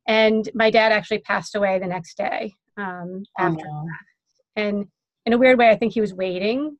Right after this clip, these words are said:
Speaker 1: for me to leave. Um, I don't know, you know, who knows what the, what goes on, but, uh, so, so in that, that, that moment, when we talk about the pivot point, um, it just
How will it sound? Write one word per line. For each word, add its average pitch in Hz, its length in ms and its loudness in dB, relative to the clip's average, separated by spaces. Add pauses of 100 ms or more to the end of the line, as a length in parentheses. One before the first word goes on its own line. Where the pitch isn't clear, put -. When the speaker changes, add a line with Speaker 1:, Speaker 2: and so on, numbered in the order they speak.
(140)
Speaker 1:
for 277 80 -6
me 277 140 -6
to 285 80 -2
leave. 302 280 -6 (380)
Um, 202 540 -8 (920)
I 220 120 0
don't 220 100 2
know, 175 300 -4
you 220 100 -2
know, 190 180 -4 (200)
who 202 120 -4
knows 175 320 -4
what 175 120 -6 (120)
the, 180 220 -6 (220)
what 196 160 -2
goes 202 220 -2
on, 180 280 -6
but, 180 160 -4
uh, 180 240 -4 (300)
so, 208 560 4 (100)
so 226 300 6
in 247 240 6
that, 220 260 4
that, 220 280 2 (420)
that 214 380 2 (180)
moment, 220 800 2 (100)
when 202 100 -14
we 190 60 -12
talk 220 100 -4
about 214 140 -2
the 196 80 -8
pivot 262 400 -2
point, 196 480 -4 (640)
um, 214 320 0
it 226 160 -2
just - 340 -4